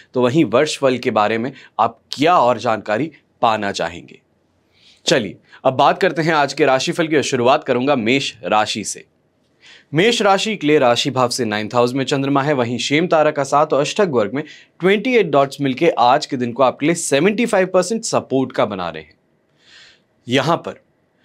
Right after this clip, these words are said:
सिर्फ हेल्थ वाइज थोड़ी समस्याएं, यानी कि थकान, कमजोरी या तो फिर हेडेक आपको देखने को मिल सकता है, पर इसके अलावा हेल्थ में कोई भी समस्या नहीं उत्पन्न होगी। कमाने के नए स्रोत आज के दिन आपको मिलेंगे, तो वहीं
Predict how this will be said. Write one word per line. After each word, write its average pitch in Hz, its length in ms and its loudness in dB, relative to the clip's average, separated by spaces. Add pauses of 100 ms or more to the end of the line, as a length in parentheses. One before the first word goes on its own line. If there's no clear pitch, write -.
(220)
सिर्फ - 360 0
हेल्थ 220 320 0
वाइज 175 320 0
थोड़ी 165 160 2
समस्याएं, 127 540 -2
यानी 131 200 -2
कि 139 120 -6
थकान, 147 500 0
कमजोरी 151 520 0
या 147 100 6
तो - 100 -16
फिर 208 140 2
हेडेक 135 360 0
आपको 151 260 0
देखने 135 280 -2
को 143 100 -4
मिल 139 140 -2
सकता 143 240 -2
है, 180 60 2
पर 175 220 -2
इसके 180 300 2
अलावा 131 440 2 (580)
हेल्थ 175 280 2
में 147 220 0
कोई 135 220 2
भी 120 200 0
समस्या 170 420 0
नहीं 170 200 0
उत्पन्न 165 300 0
होगी। 160 300 -4 (460)
कमाने 170 440 2
के 220 160 2
नए 147 240 2
स्रोत 254 640 0
आज 135 200 2
के 156 120 -6
दिन 143 120 0
आपको 139 260 0
मिलेंगे, 151 360 2
तो 139 120 -4
वहीं 123 320 0